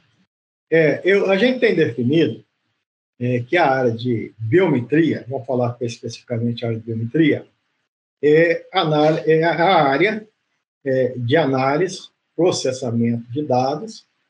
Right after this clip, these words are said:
né, e aprimoramento de modelos com a interpretação. Então, é, então aí vem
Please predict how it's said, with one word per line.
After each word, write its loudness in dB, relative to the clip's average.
né, 0
e 0
aprimoramento 2
de -10
modelos 0
com 2
a 2
interpretação. -2
Então, 0
é, 0
então 2
aí 6
vem 2